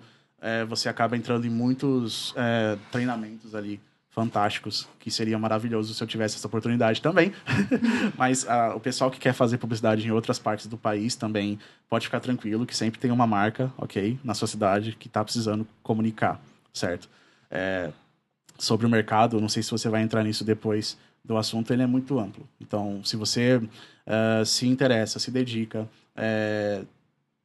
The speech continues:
eu acho que também você tem que saber se especializar em alguma coisa, aí você consegue, sim,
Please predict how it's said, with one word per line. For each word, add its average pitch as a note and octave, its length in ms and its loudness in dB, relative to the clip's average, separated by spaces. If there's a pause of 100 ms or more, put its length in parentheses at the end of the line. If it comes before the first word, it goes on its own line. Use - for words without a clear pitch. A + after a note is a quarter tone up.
(100)
eu B2+ 160 4
acho B2 240 4
que C#3 120 -8
também B2 480 2 (440)
você B2+ 240 -2
tem C3+ 240 2
que D#3 120 -2
saber B2+ 340 2
se C3 140 -2
especializar B2 640 0
em C3+ 40 2
alguma B2+ 220 4
coisa, A#2+ 500 0 (300)
aí G#2+ 180 -2
você A2 240 -8
consegue, A2+ 540 2
sim, A2 380 -6